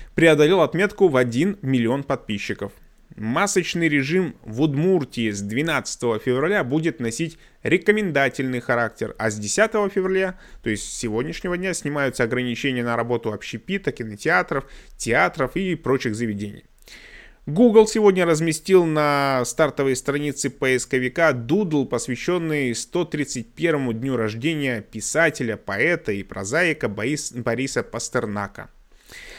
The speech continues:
С канала Мэш вот такая история. В Подмосковье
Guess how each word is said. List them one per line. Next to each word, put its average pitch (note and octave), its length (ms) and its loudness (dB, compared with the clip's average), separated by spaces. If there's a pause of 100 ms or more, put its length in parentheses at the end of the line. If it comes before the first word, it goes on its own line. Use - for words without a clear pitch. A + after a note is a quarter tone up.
(160)
С - 100 -16
канала F3 400 4
Мэш D#3 380 0
вот C#3 220 -2
такая G#2+ 400 0
история. G3 500 0 (680)
В - 180 -16
Подмосковье D3 720 0